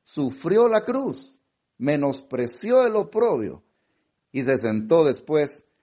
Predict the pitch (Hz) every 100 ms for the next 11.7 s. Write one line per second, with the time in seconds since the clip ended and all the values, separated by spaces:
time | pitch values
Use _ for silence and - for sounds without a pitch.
0 | _ 110 113 101 123 131 101 110 87 76
1 | _ 98 110 101 - 131 127 127 - -
2 | 123 117 107 107 101 87 104 87 - -
3 | - _ _ _ 143 131 131 107 208 254
4 | 240 - 220 220 _ _ _ _ 180 185
5 | 180 160 160 208 269 262 - 214 214 220
6 | 240 262 233 98 76 _ _ _ _ _
7 | _ 147 156 190 233 254 247 285 _ _
8 | _ _ - 135 165 214 214 208 - _
9 | 165 147 139 135 135 180 220 247 233 240
10 | 233 - _ _ 170 170 147 - 139 131
11 | 147 185 190 185 185 185